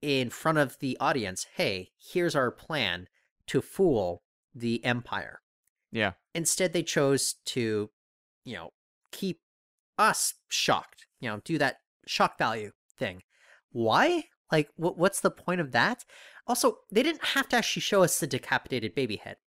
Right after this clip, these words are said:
Speaker 2: Mm-hmm.
Speaker 1: They could have had something happen off screen, or they sh-, could have showed, like, uh, L'Rell lifting something that we can't quite discern. Instead,
Speaker 2: Yeah.
Speaker 1: they wanted to be as explicit as possible.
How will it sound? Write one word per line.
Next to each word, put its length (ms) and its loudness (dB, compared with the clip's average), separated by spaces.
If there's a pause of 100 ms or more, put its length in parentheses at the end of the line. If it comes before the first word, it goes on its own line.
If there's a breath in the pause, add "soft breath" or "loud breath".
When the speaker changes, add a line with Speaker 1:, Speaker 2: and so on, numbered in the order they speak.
(500)
Speaker 2:
Mm-hmm. 160 -6
Speaker 1:
They 180 4
could 320 0
have 220 6 (180)
had 320 0
something 440 -6 (160)
happen 300 -6
off 200 -6
screen, 380 -6 (140)
or 140 2
they 140 4
sh-, 240 -4
could 180 0
have 120 0
showed, 560 2 (300)
like, 300 0
uh, 280 6 (520)
L'Rell 540 2 (760)
lifting 540 -2
something 540 -4
that 180 -2
we 80 -4
can't 320 -10
quite 240 -6
discern. 400 -4 (520 soft breath)
Instead, 260 2
Speaker 2:
Yeah. 60 6
Speaker 1:
they 80 6
wanted 300 4
to 60 -4
be 140 4
as 100 4
explicit 800 -2
as 280 0
possible. 580 -12